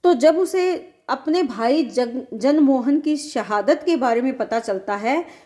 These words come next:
तो उसके मन का मलाल समाप्त हो जाता है। वो अपने उस बीते हुए पल, पल का जो उसके मन में अफसोस था, मलाल था कि वो अपने देश के लिए कुछ नहीं कर पाया या उसने अपने देश का झंडा नहीं संभाल पाया,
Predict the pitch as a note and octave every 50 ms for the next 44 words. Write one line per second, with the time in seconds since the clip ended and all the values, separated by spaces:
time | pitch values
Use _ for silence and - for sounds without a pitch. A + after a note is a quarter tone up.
0 | _ _ - - D4 C#4+ C#4+ C#4+ - - - D4 C#4+ B3+ A#3 A#3+ B3+ C4+ C4 C4
1 | B3+ A#3 G#3+ G3+ G3+ G#3 G#3+ A3+ A3+ A3+ - - - A#3+ A3+ A3+ A3 A3+ - -
2 | F#3+ F3+ F#3+ F3+ F#3+ F3+ E3+ - - F3+ E3+ F3+ E3 - - _ _ - G3+ G#3
3 | B3+ B3+ B3+ B3 B3 B3+ A#3+ A#3+ A#3+ B3 B3+ B3 B3 - - - _ _ - A#3
4 | B3+ B3 - A3 B3 B3+ B3+ - C4+ C4+ C4 C4 C4 C4 A#3+ A3 A3 A3 A3 G#3+
5 | - A#3+ A3+ A3+ A3+ - A#3+ A#3 - A#3 A#3 A#3 A3+ - - A#3+ G#3+ G#3+ A3 A3+
6 | A3+ A#3 A3+ G#3+ G3 F#3+ - - B3 B3+ B3+ B3+ - - A3 G#3+ G#3 G3+ G3 G3+
7 | G#3+ A3+ A#3+ A#3+ A#3 A#3+ A3+ A3 G#3+ G#3+ A#3+ G#3+ A3+ A3+ A3+ A3+ A3+ A3 F#3+ G3
8 | A3+ B3 A#3+ - - A#3+ G#3+ A3 A3 - C4 B3+ - - G#3+ G#3 A3 A3 G#3+ A3
9 | F#3+ - G3 F#3+ F#3+ G3+ A3+ C4+ C#4+ - - - - - - B3 C4+ C4+ C#4 C#4
10 | C#4+ C#4+ C4+ A#3+ A#3 B3 B3 F#3+ F#3+ B3+ C4+ C#4 C#4 - A#3+ G#3+ F#3+ G#3+ G3 G3+
11 | A3+ B3 A#3+ A3 G#3 A#3 C#4 C4+ C#4 A#3 G3+ F#3+ G3+ A3 A#3 A3+ - G3 F#3 G3
12 | G#3 A#3+ D4+